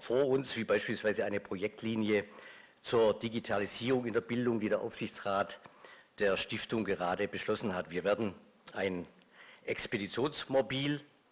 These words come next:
kein elektrisches, das gibt's nicht für solche großen Fahrzeuge, sondern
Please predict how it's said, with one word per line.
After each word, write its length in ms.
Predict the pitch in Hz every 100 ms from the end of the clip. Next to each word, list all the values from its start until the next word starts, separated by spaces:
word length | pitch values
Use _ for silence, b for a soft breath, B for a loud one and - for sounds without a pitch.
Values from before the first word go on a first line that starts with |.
| - _ _ _ -
kein 180 | 101 101
elektrisches, 640 | 98 113 - 117 123 -
das 160 | 98 -
gibt's 260 | 131 -
nicht 180 | 120 113
für 180 | - 107
solche 320 | 113 104 107 - B B
großen 280 | 101 107 104
Fahrzeuge, 600 | - 110 - 110 110 104
sondern 340 | 110 101 90